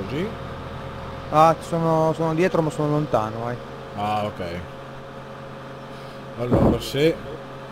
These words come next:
Speaker 1: ce la facciamo a-, allora, ti alzi. Eccolo qua, adesso si è alzato.
Speaker 2: Comunque
Speaker 1: Si alza.
Speaker 2: arriveremo. Dimmi.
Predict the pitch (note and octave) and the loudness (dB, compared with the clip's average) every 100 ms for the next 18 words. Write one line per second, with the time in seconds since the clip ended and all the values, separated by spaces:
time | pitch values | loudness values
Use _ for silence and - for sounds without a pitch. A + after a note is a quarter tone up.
0 | - - - - - - - - B2+ A#2 | -12 -12 -12 -12 -12 -12 -12 -6 -4 -2
1 | B2 A#2 - B2 B2 B2 A2+ - - C3+ | -2 -4 -2 -2 0 -2 -4 -4 -10 -10
2 | C3+ - - - - - E2 - - G#2 | -10 -12 -12 -12 -10 -10 -8 -8 -6 -4
3 | C3+ E3 - G#3 - - - - - - | -2 -4 -4 -6 -6 -12 -12 -12 -10 -10
4 | F#2 F#2 E2+ E2 - F2 - F#2 G#2 G2+ | -6 -6 -6 -10 -10 -10 -10 -8 -6 -4
5 | C3 D3 D#3+ F#3 - - - - - - | -4 -4 -4 -6 -8 -12 -10 -10 -10 -10
6 | - - - - - - - - - D3 | -10 -12 -10 -10 -10 -10 -10 -10 -4 4
7 | D#3+ E3+ F3 D#3+ D#3 D3+ D#3 D#3+ D3+ C#3 | 6 8 10 10 8 6 4 4 0 -4
8 | - - - - - C#3 C3+ | -8 -10 -10 -12 -6 -4 -4